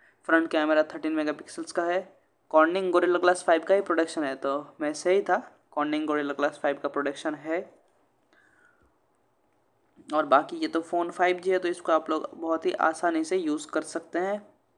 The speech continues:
प्रोसेसिंग में कोई दिक्कत नहीं आएगा, प्रोसेसर बहुत ही ज़्यादा पावरफुल होने वाला है। देख लेते हैं कि कौन सा प्रोसेसर इसमें यूज़ किया गया है, पर काफ़ी बढ़िया प्रोसेसर यूज़ किया गया है। इसका प्राइस देख लेते हैं कि अभी ऑफ़र के टाइम में ये कितने प्राइस में आपको मिल जाएगा।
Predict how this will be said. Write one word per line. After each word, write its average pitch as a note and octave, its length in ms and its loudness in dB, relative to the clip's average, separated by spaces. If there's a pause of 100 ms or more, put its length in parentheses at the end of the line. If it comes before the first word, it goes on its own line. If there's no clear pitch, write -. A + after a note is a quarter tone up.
(640)
प्रोसेसिंग E3 460 -4
में D#3+ 180 0
कोई F3 220 2
दिक्कत E3+ 380 -2
नहीं E3 220 -2
आएगा, E3 260 2
प्रोसेसर D#3+ 560 -4
बहुत D#3 360 -2
ही E3+ 100 4
ज़्यादा D#3 360 4
पावरफुल D3 480 0
होने C#3+ 200 -2
वाला C#3 200 -2
है। C#3+ 100 -4
देख D#3 240 -2
लेते E3 180 0
हैं E3 100 -4
कि F#3 120 -2
कौन D#3 280 -2
सा F3+ 180 0
प्रोसेसर D#3+ 440 -4
इसमें D#3+ 260 -4
यूज़ D3 320 -4
किया D3+ 200 -2
गया C#3 180 -2
है, D#3+ 120 -8 (1000)
पर G#3+ 140 2
काफ़ी F3+ 360 0
बढ़िया D#3+ 260 2
प्रोसेसर D#3 380 -4
यूज़ D3+ 260 -2
किया C#3+ 220 -4
गया C#3 180 -2
है। D#3 160 -8 (1300)
इसका E3+ 240 -2
प्राइस E3+ 340 4
देख E3+ 160 -2
लेते D#3+ 240 0
हैं F3+ 100 -4
कि F3 120 0
अभी D#3+ 180 0
ऑफ़र D#3+ 240 0
के D#3+ 120 -6
टाइम D#3 180 0
में D#3 120 -2
ये D#3 180 -4
कितने D#3+ 360 -6
प्राइस D3+ 320 0
में D#3 60 -2
आपको D#3 180 -6
मिल D#3 180 2
जाएगा। D3 380 2